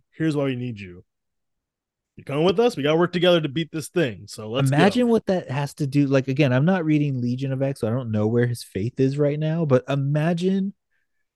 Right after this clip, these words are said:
Speaker 2: like, we already saw what the concept of resurrection did to shake his faith. Now he's literally sacrificed. Like, it says in here, like, a martyr is somebody who <laughs> doesn't want, like,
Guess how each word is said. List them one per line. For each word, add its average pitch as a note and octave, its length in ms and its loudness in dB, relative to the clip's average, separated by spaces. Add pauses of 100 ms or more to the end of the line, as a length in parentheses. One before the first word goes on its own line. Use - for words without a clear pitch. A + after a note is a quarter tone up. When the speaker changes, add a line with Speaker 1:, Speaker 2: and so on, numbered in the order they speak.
Speaker 2:
like, C#3 140 0
we D3 180 4
already G3+ 340 2
saw D#3+ 360 0
what B2+ 260 -2
the A#2 120 -4
concept B2+ 600 -2
of G#2 140 2
resurrection G2 840 0
did G2 220 -2
to G2 80 -4
shake F#2+ 300 -6
his G2 160 -8
faith. F2 320 -8 (560)
Now C3 380 2
he's F3+ 340 0
literally C#3+ 520 0
sacrificed. B2+ 680 -6
Like, B2+ 220 0 (340)
it D3+ 240 0
says F#3 380 2
in E3+ 80 2
here, D3 320 2
like, A#2+ 360 0 (340)
a C3+ 100 2
martyr C#3+ 520 2
is C3+ 160 0
somebody C3 440 -2
who A#2+ 300 -4
<laughs> B2+ 40 -12
doesn't B2 380 2
want, B2 180 -4
like, A2+ 160 -4